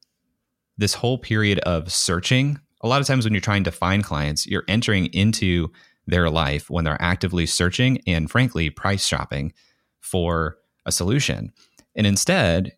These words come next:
you are surfacing this problem. They're feeling that pain, and the solution to that problem is sitting right in front of them. Um, I listened to this really great, uh,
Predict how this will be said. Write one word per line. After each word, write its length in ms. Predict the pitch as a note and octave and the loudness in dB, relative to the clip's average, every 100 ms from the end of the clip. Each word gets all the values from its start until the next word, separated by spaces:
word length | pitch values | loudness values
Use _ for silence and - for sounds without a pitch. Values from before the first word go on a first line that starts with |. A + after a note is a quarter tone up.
| _ | _
you 220 | A#2 B2 | 0 2
are 120 | G#2 | 2
surfacing 500 | F2 - F3 D3+ B2+ | 2 0 -2 -2 0
this 100 | G2 | -2
problem. 560 | - F#2+ G2+ D#2+ - - - _ _ _ _ _ _ _ _ _ _ - | -2 -2 0 -2 -6 -8 -10 _ _ _ _ _ _ _ _ _ _ -4
They're 140 | F#2+ | -4
feeling 300 | - D#3+ D#3 | 2 2 4
that 180 | A2 - | 2 2
pain, 440 | F#2+ D#2 - G#2 - _ _ _ A2 | 0 0 -2 -4 -8 _ _ _ 2
and 100 | A2 | 2
the 60 | |
solution 400 | - B2+ E3+ C3 | 2 0 0 0
to 60 | A2+ | 0
that 120 | - | 0
problem 340 | A#2+ A#2+ F#2 F2 | 2 2 4 2
is 80 | |
sitting 220 | - A2 F#2 | 4 4 2
right 140 | C2+ | 0
in 60 | A#1+ | 0
front 240 | F#2+ E2 | 0 0
of 60 | G1+ | -4
them. 180 | - _ _ _ _ _ _ _ - _ _ | -10 _ _ _ _ _ _ _ -20 _ _
Um, 300 | F2+ D#2+ D2+ - _ _ | -4 -2 -6 -14 _ _
I 40 | A2+ | -2
listened 220 | A#2+ A#2 | 0 -2
to 60 | |
this 180 | G2+ - | -4 -2
really 160 | G2 F#2 | 0 2
great, 360 | F2 E2 E2+ - _ _ _ _ - | 2 0 -2 -8 _ _ _ _ -6
uh, 300 | E2+ C#2 | -4 -4